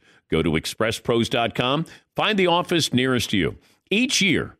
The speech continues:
tens of thousands of job seekers find work with the help of Express Employment Professionals. And Express helps you find all kinds of jobs, manufacturing to logistics, customer service, accounting, and so many more.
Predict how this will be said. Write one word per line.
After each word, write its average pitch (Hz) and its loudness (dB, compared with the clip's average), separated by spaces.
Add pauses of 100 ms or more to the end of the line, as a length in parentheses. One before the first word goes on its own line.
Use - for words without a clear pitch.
tens 196 0
of 120 0
thousands 139 0
of 104 0
job 107 0
seekers - -4 (200)
find 160 0
work 143 2
with 113 0
the 101 0
help 110 0
of 98 -2
Express 98 -2
Employment 82 0
Professionals. - -2 (320)
And 151 -2
Express 180 -2
helps 156 -4
you 135 4
find 131 -2
all 127 2
kinds 127 0
of 113 -2
jobs, 90 -2 (280)
manufacturing 127 0
to 95 -2
logistics, 131 -2 (100)
customer 90 -2
service, 135 2 (180)
accounting, 160 0
and 101 0
so 190 2
many 170 2
more. 147 2